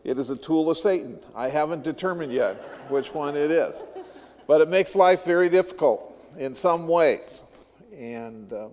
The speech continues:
that, that takes us right into what we're talking about this morning in First Corinthians chapter five. We've been walking through this letter that the Apostle Paul is writing to the church at Corinth.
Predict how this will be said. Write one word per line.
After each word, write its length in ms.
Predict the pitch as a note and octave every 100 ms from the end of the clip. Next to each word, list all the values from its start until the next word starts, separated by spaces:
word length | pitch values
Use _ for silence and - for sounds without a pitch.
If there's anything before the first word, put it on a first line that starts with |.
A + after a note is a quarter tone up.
| B2+
that, 280 | E3 - -
that 220 | F3 -
takes 260 | G3+ -
us 240 | D3 - - - _ _ _ _ _ -
right 440 | A2 B2 D#3 E3
into 600 | D#3+ D3+ C3 A#2 - C#3
what 160 | A#2+ -
we're 140 | B2+
talking 340 | B2 C3+ C3+ B2+
about 320 | A2+ A2+ -
this 220 | G#2+ -
morning 320 | C3+ B2 G2+
in 100 | F#2+
First 340 | F#2+ B2+ A#2 -
Corinthians 680 | C3 B2 B2 A#2+ A2 G2+ - -
chapter 480 | - - D#3 - C3+
five. 540 | G#2+ - C3 A#2+ F2 - - - - _ -
We've 160 | D3
been 160 | C#3+ C3
walking 460 | C3+ F#3 F#3 F3+
through 400 | D3+ - F3+ E3+
this 480 | D#3 D#3 - - -
letter 560 | - B2 D3 F3+ A2+ C3+ - B2+
that 200 | C3 B2
the 120 | C#3
Apostle 580 | B2 - F3+ F3 - D3
Paul 640 | - D#3+ D3+ C#3 C3+ - - - - -
is 240 | A2+ A#2 A2
writing 640 | G#2+ C3+ F3 D#3 C3+ D3+ - -
to 120 | D3+
the 120 | A#2+
church 460 | - - F#3 - -
at 300 | - C3 -
Corinth. 640 | - G#3+ G#3 A2 G#2+ -